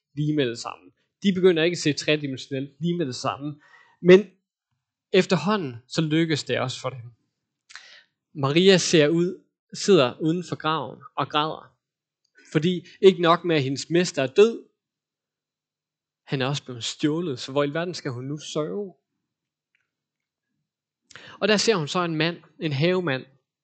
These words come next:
og hun siger, "Jamen er det dig, der har taget, øh, taget hans lig? Så fortæl mig, hvor det er." Men han siger, "Maria." Og da han siger hendes navn,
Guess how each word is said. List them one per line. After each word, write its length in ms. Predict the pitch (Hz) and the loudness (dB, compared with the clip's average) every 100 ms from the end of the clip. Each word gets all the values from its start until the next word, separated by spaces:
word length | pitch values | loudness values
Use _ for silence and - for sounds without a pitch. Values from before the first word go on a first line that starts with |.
| _ _ _ _ _ - | _ _ _ _ _ -8
og 60 | |
hun 60 | 151 | -2
siger, 140 | 165 | 0
"Jamen 160 | 185 180 | 0 0
er 40 | |
det 100 | 175 | 0
dig, 200 | 180 185 | 2 2
der 60 | 196 | 0
har 60 | |
taget, 440 | 143 - 180 196 208 | -4 -2 0 -2 -2
øh, 360 | 147 135 135 - | -6 -4 -6 -8
taget 140 | 185 185 | -6 -6
hans 200 | 151 - | -6 -6
lig? 260 | 214 214 _ _ _ _ _ | -8 -10 _ _ _ _ _
Så 120 | - 156 | -8 -8
fortæl 260 | - 196 | -2 -2
mig, 120 | 156 | -2
hvor 120 | 131 143 | -6 -4
det 100 | 135 | -2
er." 220 | 147 165 - _ _ _ _ _ _ _ _ _ _ _ _ _ _ _ _ _ _ _ | -4 -6 -12 _ _ _ _ _ _ _ _ _ _ _ _ _ _ _ _ _ _ _
Men 100 | 131 | -6
han 180 | 135 143 | -6 -6
siger, 340 | - 143 131 120 _ _ _ _ _ _ _ _ _ _ | -6 -4 -6 -10 _ _ _ _ _ _ _ _ _ _
"Maria." 560 | 123 110 127 175 214 123 _ _ _ _ _ _ _ _ _ _ _ _ - _ _ - - - _ _ - | -10 -6 -4 -2 -4 -6 _ _ _ _ _ _ _ _ _ _ _ _ -20 _ _ -20 -20 -20 _ _ -2
Og 100 | 180 | 2
da 60 | |
han 180 | 185 180 | 2 0
siger 380 | - - 208 247 | -4 -2 0 0
hendes 360 | 175 175 147 | 0 -4 -4
navn, 420 | 208 233 170 135 | -6 -6 -6 -12